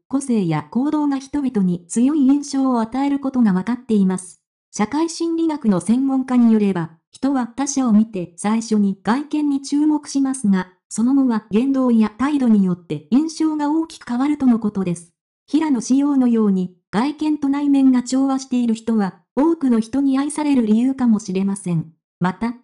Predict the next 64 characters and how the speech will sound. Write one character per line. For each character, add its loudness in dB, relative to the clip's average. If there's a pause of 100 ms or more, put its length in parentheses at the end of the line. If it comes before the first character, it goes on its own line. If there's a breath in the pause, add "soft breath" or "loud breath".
(120)
彼 -2
の 2
独 -4
特 -4
な 0
ス -16
タ -4
イ 0
ル 0
は -4
フ -6
ァ -4
ッ -4
シ -6
ョ 0
ン 2
の 4
ト -4
レ 2
ン 4
ド 2
に 6
も 0
影 0
響 -2
を 0
与 -4
え -2
て -2
い 2
る 0
よ 0
う -2
で -4
す。 -18 (320)
最 -4
近 2
で 2
は、 -4 (180)
彼 -2
と 0
同 0
じ 2
よ 2
う 2
に -2
ベ 4
レ -2
ー -6
帽 0
を 2
逆 -2
に 2
被 -4 (120)
る 0
若 0
者 4
が 2
増 -6
え -2
て -6
い 0
ま -2
す。 -18